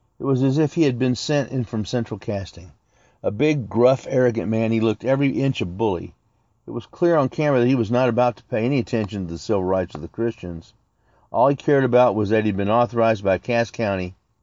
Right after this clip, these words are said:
to shut down this little church school, and if necessary, the church itself, and if this meant dragging a bunch of praying pastors out of the church, well, so much for the power of prayer. Reverend Ed Rowe had written a paperback book about the events of nineteen eighty-two,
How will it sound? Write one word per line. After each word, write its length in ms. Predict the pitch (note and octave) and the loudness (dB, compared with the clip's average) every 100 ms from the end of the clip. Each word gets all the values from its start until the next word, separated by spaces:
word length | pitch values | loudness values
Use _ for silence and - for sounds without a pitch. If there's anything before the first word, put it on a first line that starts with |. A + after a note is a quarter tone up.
| _ | _
to 100 | - | -18
shut 400 | E2 - B2 A2+ | -16 0 2 2
down 600 | A2+ A2+ G2+ F#2+ F#2+ G#2+ G#2+ | 0 0 2 0 -2 -8 -4
this 240 | G2+ G2+ | -4 0
little 220 | G#2+ G#2 | 0 0
church 360 | - A#2 G2+ - | 0 -2 -2 -4
school, 360 | - G#2+ F#2+ | -2 2 2
and 120 | F#2+ G2 | 0 -2
if 140 | F2+ | -2
necessary, 760 | A2 A#2+ - F#2 G2+ F#2+ F2+ G#2+ _ _ _ | 0 0 -4 -10 -4 -2 -2 -8 _ _ _
the 80 | G2 | -16
church 380 | F2+ C3+ C#3 - | -4 0 0 0
itself, 580 | F#2+ - G2 F#2 G2 - _ _ - | -8 -4 0 2 2 -4 _ _ -4
and 100 | G#2+ | -2
if 120 | G2+ | 2
this 220 | C#3 B2 | 2 2
meant 240 | C3+ A2 | 2 2
dragging 400 | G2 A2+ A#2 A#2 | 2 4 4 2
a 60 | G#2 | 0
bunch 300 | G2 A2+ - | 2 0 0
of 80 | F2+ | -4
praying 320 | - A#2 A#2 | 0 0 0
pastors 520 | A#2+ A#2 A#2 - F#2 | 0 2 2 -2 -2
out 180 | G#2+ A2+ | 2 4
of 80 | G2+ | 2
the 60 | F#2+ | -2
church, 520 | - A#2+ B2 G#2+ - _ _ _ | 0 2 2 0 -12 _ _ _
well, 100 | F2 | -12
so 280 | - B2 B2+ | -2 2 4
much 280 | B2 A#2+ - | 4 0 -2
for 100 | F#2+ | -4
the 80 | |
power 340 | F2 A2+ A#2 A#2+ | 0 2 4 4
of 160 | A#2+ | 0
prayer. 420 | - G#2 F2 F2 F#2 _ _ _ _ - | -2 0 0 -4 -12 _ _ _ _ -2
Reverend 340 | A2+ B2+ B2+ | 2 2 4
Ed 160 | C3+ C3 | 4 4
Rowe 400 | A#2+ C#3 A#2 A#2+ | 4 6 6 4
had 140 | A#2 | 2
written 280 | G#2 C#3+ A2 | 2 2 2
a 40 | |
paperback 540 | A2 C#3 C3 G#2 G#2+ F2+ | 2 2 2 2 2 2
book 240 | A2+ C#3+ | 0 0
about 260 | A2 A#2 B2 | 2 0 0
the 100 | G#2+ | -2
events 340 | F#2+ G#2 G2+ | -2 -2 -2
of 100 | G#2 | -4
nineteen 460 | F2+ G2 F#2 G#2 F#2+ | -4 -4 -4 -6 -6
eighty-two, 720 | F#2 F2 E2+ A#2+ A2 F2+ F#2+ | -6 -8 -8 -2 -2 -2 -6